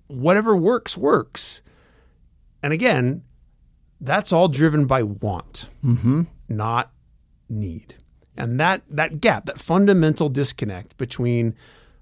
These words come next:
Speaker 1: a marketplace which is very, very good at serving up what we,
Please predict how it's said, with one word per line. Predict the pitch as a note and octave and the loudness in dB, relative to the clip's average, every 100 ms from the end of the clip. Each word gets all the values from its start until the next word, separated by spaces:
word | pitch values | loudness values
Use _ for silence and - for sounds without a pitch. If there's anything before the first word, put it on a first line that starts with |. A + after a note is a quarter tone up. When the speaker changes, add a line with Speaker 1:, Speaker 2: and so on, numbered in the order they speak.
| _ _ _ _ - | _ _ _ _ -4
Speaker 1:
a | |
marketplace | A#2 C#3 G3 F#3 - B2 B2 | 2 6 6 4 2 2 2
which | B2+ A2+ B2 | 0 0 2
is | A2+ A2+ - | 2 0 0
very, | A2+ E3 G#3 | 4 8 8
very | F3 D#3 D3+ | 8 8 6
good | C3 C3 A2 - | 6 4 4 -2
at | A#2+ | -6
serving | - - C#3+ C#3 B2 | -4 0 2 2 2
up | A#2 - | 0 -2
what | - A#2 - | -6 -8 -6
we, | A#2 A#2 | -8 -8